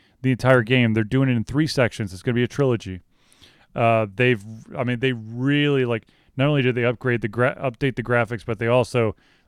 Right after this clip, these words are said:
really fleshed out the story and added a bunch of stuff, uh, which was amazing. And then, of course, I'm still waiting for the Alan Wake remake,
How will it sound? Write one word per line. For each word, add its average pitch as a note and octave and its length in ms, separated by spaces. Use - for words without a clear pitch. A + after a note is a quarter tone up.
really C3 400
fleshed C3+ 360
out B2 120
the - 80
story A#2+ 480
and G#2 120
added A#2 280
a G#2 60
bunch A2+ 320
of G#2+ 80
stuff, G2+ 400
uh, G#2+ 180
which G#2+ 440
was A2 200
amazing. B2 480
And A2+ 100
then, A2+ 60
of - 80
course, A2+ 280
I'm A2+ 100
still B2 260
waiting A2+ 220
for - 180
the G#2+ 120
Alan G#2+ 240
Wake G#2 280
remake, G2 420